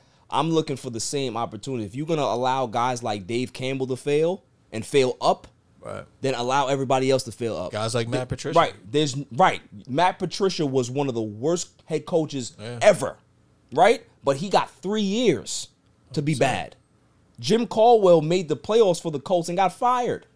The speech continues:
Speaker 2: What was, um, on the Jets? Adam Gase.
Speaker 1: Adam
Speaker 2: Ter-,
Speaker 1: Gase.
Speaker 2: god awful.
Speaker 1: Yeah.
Speaker 2: Yeah, I'm with you.
Speaker 1: Like, you know what I'm saying? Like, for, for every great black coach, Herm Edwards, you have Lovie Smith. Lovie Smith made it, went to the Super Bowl.
Speaker 2: It's my man from the Colts.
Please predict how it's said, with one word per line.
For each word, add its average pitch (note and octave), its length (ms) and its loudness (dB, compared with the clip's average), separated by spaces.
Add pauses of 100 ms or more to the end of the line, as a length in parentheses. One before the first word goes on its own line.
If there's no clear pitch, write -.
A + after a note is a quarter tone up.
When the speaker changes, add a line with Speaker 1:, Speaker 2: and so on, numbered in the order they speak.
(200)
Speaker 2:
What B2+ 140 -6
was, C#3 100 -12
um, C#3 480 -8 (640)
on A2+ 100 -10
the G#2+ 80 -8
Jets? A2 360 -8 (680)
Adam A#2+ 220 -8
Gase. C3 380 -8 (400)
Speaker 1:
Adam F#3+ 260 2
Speaker 2:
Ter-, A3 60 8
Speaker 1:
Gase. B3 240 10
Speaker 2:
god D3 240 0
awful. D#3+ 320 -8 (260)
Speaker 1:
Yeah. A3 320 2 (580)
Speaker 2:
Yeah, D2 120 -6
I'm D2+ 60 -6
with - 160 -10
you. - 60 -20 (120)
Speaker 1:
Like, F3 200 2
you E3+ 60 -2
know G3+ 60 -2
what G#3 40 -2
I'm G3+ 40 -4
saying? A3 280 -2
Like, F3 180 4 (280)
for, F3+ 320 2
for E3 160 -4
every G#3+ 380 -2 (360)
great D#3+ 300 -2 (160)
black D#3+ 300 0
coach, C#3+ 260 -4
Herm F3 300 -2
Edwards, A2+ 580 -2 (100)
you G#2 120 -12
have B2 200 -6 (320)
Lovie F3 320 -2
Smith. E3 480 -4
Lovie E3 240 -4
Smith F3 220 -4
made E3 180 -2
it, A#2 140 -6
went D#3+ 220 -6
to E3 60 -8
the C#3 60 -8
Super G3 220 -10
Bowl. A2 200 -10
Speaker 2:
It's - 100 -14
my D3+ 80 -4
man D3 200 -6
from B2+ 120 -12
the A#2 40 -10
Colts. A#2+ 420 -10